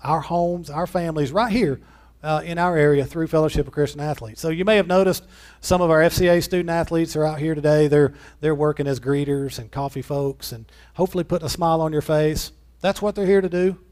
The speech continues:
All right, go up and say, slap high fives and tell them to be like Jeremiah. All right? But the other thing I wanna do is I'm gonna ask Miss Hannah Daniels,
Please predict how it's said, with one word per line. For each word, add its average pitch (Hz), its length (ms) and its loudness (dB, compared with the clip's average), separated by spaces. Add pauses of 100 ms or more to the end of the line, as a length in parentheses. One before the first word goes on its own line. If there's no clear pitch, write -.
(360)
All 165 60 -2
right, 175 140 0
go 165 160 0
up 196 140 2
and 175 80 -8
say, 185 280 2
slap 185 260 -4
high 185 160 -2
fives 175 380 -8
and 127 160 -14 (580)
tell 165 160 -4
them 160 100 -6
to 156 60 -12
be 160 140 0
like 156 160 2
Jeremiah. 147 420 0 (800)
All 151 100 4
right? 185 160 2 (440)
But 196 100 4
the 220 100 2
other 294 160 4
thing 262 140 2
I 196 60 6
wanna 170 240 2
do 156 220 4
is 156 100 0
I'm 214 100 2
gonna 233 140 0
ask 170 380 -2 (260)
Miss 170 160 -4
Hannah 185 300 0
Daniels, 135 500 -6